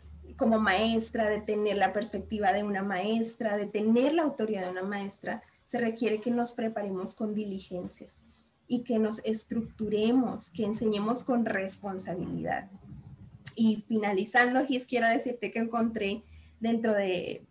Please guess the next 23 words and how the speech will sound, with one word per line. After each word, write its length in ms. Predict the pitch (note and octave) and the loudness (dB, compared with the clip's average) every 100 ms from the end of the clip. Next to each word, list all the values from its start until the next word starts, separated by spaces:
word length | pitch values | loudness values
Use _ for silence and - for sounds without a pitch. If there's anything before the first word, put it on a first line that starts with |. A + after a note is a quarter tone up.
| - | -6
el 200 | G#3+ G#3+ | -2 0
estudio, 760 | G#3 - - B3+ B3 B3 A#3 | 2 2 2 2 2 4 4
dentro 320 | A3+ A3+ A3 | 4 2 0
de 60 | G#3+ | 0
estar 240 | A3 G#3+ | 2 2
meditando, 840 | G#3+ A3+ B3 A#3 A3+ G#3 G#3 G#3+ A3 _ _ _ - | 4 2 2 0 0 2 0 -2 -4 _ _ _ -6
que 600 | B3 A#3 G3+ F#3+ - A3 - _ _ _ _ _ - | 0 2 2 0 -4 -6 -12 _ _ _ _ _ 2
para 280 | A#3+ B3 A#3+ | 6 8 8
esa 400 | A#3+ E4 E4+ D#4 | 8 6 4 2
preparación 680 | D#4 B3+ A3 A3+ A#3+ A3 | 2 4 4 4 4 2
con 200 | B3 C4+ | 4 4
diligencia 720 | C4+ B3+ A3 A#3 G#3+ A3 A#3 A#3+ | 4 2 0 0 0 0 0 0
necesitamos 680 | B3+ A#3+ A#3 G#3+ G3 G#3+ | -2 -4 -4 -4 -4 -2
ser 140 | A#3 A3 | 0 2
minuciosas. 1160 | A#3 A#3+ G#3+ - - G3+ G3 - - - - - - | 2 2 0 -2 -2 -2 -2 -4 -4 -6 -6 -8 -4
Y 120 | A3+ | 0
volvemos 540 | A3 A3 G#3 G#3+ C4 C#4+ | 2 2 4 2 2 4
al 120 | C4 | 4
segundo 440 | A#3 G#3 F#3+ F#3+ | 2 0 -2 -4
punto, 340 | G#3 F#3+ F#3 F3+ | -4 -4 -4 -4
tener 280 | F#3 F3+ | -4 -4
un 80 | F#3+ | -4
compromiso. 680 | G#3+ G#3 G#3+ G3+ F#3 - | -4 -4 -2 -4 -2 -6